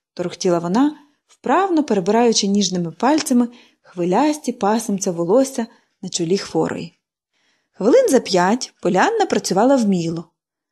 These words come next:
вправно, начісуючи впертий кучерик, зачісуючи вгору пасимця на шиї або збиваючи подушку, щоб голова мала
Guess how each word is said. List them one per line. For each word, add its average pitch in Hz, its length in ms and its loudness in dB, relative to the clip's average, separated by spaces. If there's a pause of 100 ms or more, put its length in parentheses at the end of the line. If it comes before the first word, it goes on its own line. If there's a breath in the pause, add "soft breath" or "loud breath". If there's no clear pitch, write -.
(240)
вправно, 185 720 0 (500)
начісуючи 233 680 2
впертий 226 440 0
кучерик, 190 840 0
зачісуючи 180 720 0
вгору 226 340 2
пасимця 233 560 2
на 269 120 4
шиї 190 600 2 (320 soft breath)
або 185 220 0
збиваючи 175 580 2
подушку, 190 680 0 (200 soft breath)
щоб 175 260 -4
голова 175 400 2
мала 269 320 4